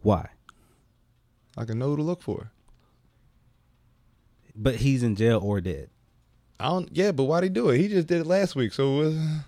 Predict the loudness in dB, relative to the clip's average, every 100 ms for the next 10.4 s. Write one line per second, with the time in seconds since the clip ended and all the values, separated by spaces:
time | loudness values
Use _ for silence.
0 | -12 -10 -10 -2 6 8 8 8 6 6
1 | 4 4 2 0 0 2 0 0 -2 -4
2 | -4 -6 -8 -10 -16 -6 -2 0 4 4
3 | 2 -4 -8 0 6 8 8 6 2 -4
4 | -14 4 10 12 12 12 12 10 10 8
5 | 6 2 -6 _ _ _ _ _ _ _
6 | _ _ _ _ _ _ _ _ _ -20
7 | _ _ _ _ -2 4 6 8 10 10
8 | 10 8 8 6 0 0 2 4 4 4
9 | 2 2 4 4 4 2 2 2 0 0
10 | -2 -4 -12